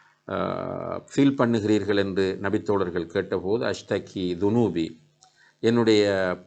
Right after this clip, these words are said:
பாவங்களை நினைத்துத்தான் நான் ஃபீல் பண்ணுகிறேன்" என்று சொன்னார்கள். அப்போது கேட்கிறார்கள், "நீ எதை ஆசைப்படுகிறாய்?" இப்ப கடைசி நேரத்தில் இருக்கிறார், "ஏதாவது தேவையா?" என்று கேட்டபோது, "அஷ்டஹில் ஜன்னா, ஆ, நான் சுவர்க்கத்தை ஆசைப்படுகிறேன்" என்று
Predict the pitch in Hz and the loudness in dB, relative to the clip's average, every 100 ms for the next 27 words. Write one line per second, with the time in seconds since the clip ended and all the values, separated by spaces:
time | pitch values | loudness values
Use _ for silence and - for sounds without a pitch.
0 | - 120 143 135 117 107 95 92 - 98 | 2 4 6 4 2 2 2 0 -4 -4
1 | 101 104 104 98 131 117 92 90 104 110 | -2 -2 -4 -4 -4 -2 -4 -2 -2 0
2 | 110 90 90 87 90 80 - _ _ 92 | -2 -2 -4 0 0 -2 -12 _ _ -8
3 | 90 87 85 78 78 95 104 107 _ _ | -8 -8 -10 -10 -10 -8 -8 -10 _ _
4 | _ _ _ - 95 123 113 107 104 113 | _ _ _ -8 -2 4 6 4 2 0
5 | 110 107 98 104 117 107 107 143 113 95 | 2 0 0 0 -4 2 2 4 4 4
6 | 120 139 - 113 95 92 87 85 85 - | 2 2 -2 -2 -2 -2 -2 -4 -12 -12
7 | 90 90 95 98 98 95 92 92 92 92 | -10 -2 0 0 -2 -2 -2 -2 -2 -2
8 | 92 113 107 98 95 87 82 - 110 107 | -2 0 0 0 -2 -4 -4 4 4 4
9 | 95 90 87 - 87 92 85 95 120 95 | 2 0 -4 -6 -6 -4 -4 -4 -4 -6
10 | - 90 85 80 107 98 87 78 - _ | -6 -6 -4 -2 0 0 -4 -8 -16 _
11 | _ _ _ _ _ - 92 90 90 98 | _ _ _ _ _ -6 -2 -2 -4 -4
12 | 98 92 92 - 139 - 117 - 95 90 | -4 -4 -4 4 6 6 0 0 0 0
13 | - 98 90 90 85 85 80 80 | -2 -4 -4 -4 -2 -4 -4 -10